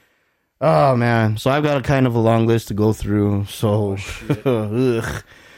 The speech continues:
Speaker 1: Um, I, um, I recently jumped into, well, I mean, I've been doing a lot of my toy photography. So, uh, shout out to,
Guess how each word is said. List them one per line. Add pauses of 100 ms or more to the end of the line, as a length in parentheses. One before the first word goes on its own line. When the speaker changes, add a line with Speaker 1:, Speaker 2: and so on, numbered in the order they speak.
(300)
Speaker 1:
Um, (1120)
I,
um, (220)
I (180)
recently
jumped
into,
well,
I
mean, (520)
I've
been
doing
a
lot
of
my
toy
photography.
So, (520)
uh, (680)
shout
out
to,